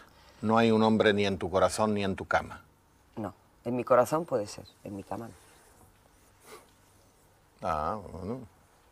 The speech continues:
Speaker 1: Lo normal sería al revés.
Speaker 2: ¿Que estuviera en mi cama y no en mi corazón? No.
Speaker 1: No, <laughs> no, no, no es lo normal
Speaker 2: Y
Speaker 1: para ti,
Speaker 2: mientras mis
Speaker 1: pero
Speaker 2: hijos sean,
Speaker 1: <laughs>
Speaker 2: mi hijo sea pequeño y,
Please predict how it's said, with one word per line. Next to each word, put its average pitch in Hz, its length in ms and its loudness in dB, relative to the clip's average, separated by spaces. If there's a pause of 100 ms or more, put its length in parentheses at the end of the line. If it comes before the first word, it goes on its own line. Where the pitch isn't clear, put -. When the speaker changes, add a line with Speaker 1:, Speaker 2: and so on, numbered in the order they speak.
(220)
Speaker 1:
Lo 95 100 -8
normal 92 320 2
sería 113 300 2
al 98 100 4
revés. 101 340 4 (1200)
Speaker 2:
¿Que 110 60 -4
estuviera 110 360 2
en 120 80 2
mi 120 80 0
cama 127 240 4
y 127 40 0
no 135 60 0
en 139 60 -2
mi 139 80 -4
corazón? 165 520 2 (240)
No. - 240 -8 (680)
Speaker 1:
No, 113 220 4 (140)
<laughs> 147 440 4
no, 113 120 0
no, 107 140 4
no 113 200 4
es 120 60 4
lo 120 140 4
normal 117 360 4
Speaker 2:
Y 131 40 2
Speaker 1:
para 120 160 6
ti, 135 60 4
Speaker 2:
mientras 127 180 6
mis 110 140 4
Speaker 1:
pero 135 120 6
Speaker 2:
hijos 147 260 6
sean, 143 560 6
Speaker 1:
<laughs> - 20 -14
Speaker 2:
mi 131 140 -2
hijo 139 500 8
sea 135 220 0
pequeño 131 600 0
y, 113 480 -8